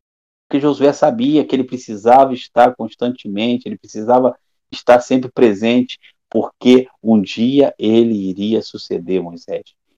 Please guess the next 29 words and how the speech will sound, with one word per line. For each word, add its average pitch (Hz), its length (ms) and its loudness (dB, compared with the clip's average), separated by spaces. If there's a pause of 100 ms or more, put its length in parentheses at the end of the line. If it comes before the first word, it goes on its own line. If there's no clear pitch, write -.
(100)
Isso 151 320 4
ele 135 140 2
tinha 127 220 -2
consciência 98 840 -6 (560)
de 104 120 -6
que - 180 -6
um 92 80 0
dia 131 540 4
ele 107 320 2
iria 98 440 -4
suceder 87 720 -6 (280)
Moisés. 87 580 -4 (460)
E 156 60 6
aí 175 80 8
também 185 220 2
fala 180 240 6
pra 170 140 4
aqueles, 143 400 -2
"Ah, 160 200 6
eu 143 140 4
tenho 147 140 -2
um 135 40 -4
chamado, 113 560 2
eu 107 40 -4
tenho 123 140 -2
um 123 40 -8
chamado 110 440 2
pra 101 120 0
ser 107 380 0